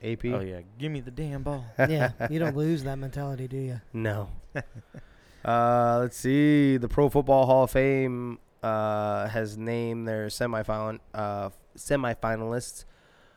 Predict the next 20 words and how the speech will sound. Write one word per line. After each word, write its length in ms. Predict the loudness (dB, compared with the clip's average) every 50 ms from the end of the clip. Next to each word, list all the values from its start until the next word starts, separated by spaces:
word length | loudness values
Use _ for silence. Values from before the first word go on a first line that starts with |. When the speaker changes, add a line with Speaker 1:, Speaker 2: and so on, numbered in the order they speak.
| _ _ -10
Speaker 1:
with 100 | -8 -6
a 60 | -6 -2
total 400 | 2 4 4 4 4 4 2 2
of 60 | 2
twenty-six 680 | 0 -2 0 0 0 -2 -2 -2 0 0 0 -2 -2 -4
this 200 | -4 -4 -4 -4
year. 260 | -4 -2 -2 -2 -4 -8 -12 -14 -12 -6
Usually 320 | -4 -4 -2 0 0 0
there's 160 | 0 0 0 2
twenty-five. 580 | 2 2 2 2 0 0 2 2 2 2 0
There 100 | -2 -2
was 100 | -2 -4 -6
a 40 |
tie, 460 | -6 -2 -2 0 0 0 -2 -2 -4 -8 -14 -18 -20 -20 -20 -18
so 180 | -14 -12 -12 -10
they 100 | -10 -10
kept 260 | -8 -8 -8 -8 -8
it 20 | -10
with 160 | -10 -8 -4
twenty-six. 640 | -4 -4 -4 -4 -10 -10 -8 -6 -6 -8 -10 -12